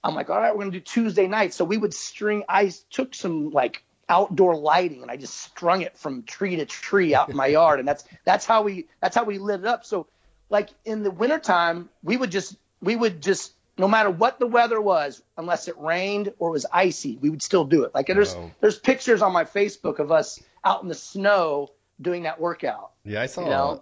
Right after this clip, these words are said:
Speaker 2: it was a family that I just saw recently you put out.
Speaker 1: Yeah,
Speaker 2: Like,
Speaker 1: yeah,
Speaker 2: a
Speaker 1: put,
Speaker 2: couple
Speaker 1: yeah,
Speaker 2: years ago,
Speaker 1: ex-,
Speaker 2: yeah.
Speaker 1: exactly. And that, you know what, funny you think about making equipment, that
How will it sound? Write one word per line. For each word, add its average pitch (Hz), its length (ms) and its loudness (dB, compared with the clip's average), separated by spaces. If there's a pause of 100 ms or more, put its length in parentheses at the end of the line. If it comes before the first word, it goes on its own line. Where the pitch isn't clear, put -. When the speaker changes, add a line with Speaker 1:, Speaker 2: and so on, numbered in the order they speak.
Speaker 2:
it 104 60 -10
was 95 120 -10
a 90 100 -10
family 113 400 -6
that 80 100 -10
I - 20 -12
just 80 160 -16
saw 82 120 -10
recently 80 340 -14
you 76 80 -18
put 78 160 -14
out. 73 160 -14
Speaker 1:
Yeah, 311 320 6
Speaker 2:
Like, 262 80 2
Speaker 1:
yeah, 269 180 6
Speaker 2:
a 214 40 2
Speaker 1:
put, 226 160 2
Speaker 2:
couple 220 140 -4
Speaker 1:
yeah, 214 180 4
Speaker 2:
years 180 120 -2
ago, 139 80 4
Speaker 1:
ex-, 85 80 -10
Speaker 2:
yeah. - 240 -10
Speaker 1:
exactly. 190 300 -4
And 226 100 2
that, 262 140 2
you 254 80 0
know 247 80 2
what, 233 200 0
funny 240 260 2
you 196 100 -10
think 214 240 -4
about 180 280 -2
making 180 460 -10
equipment, 185 380 -8 (180)
that 190 400 -2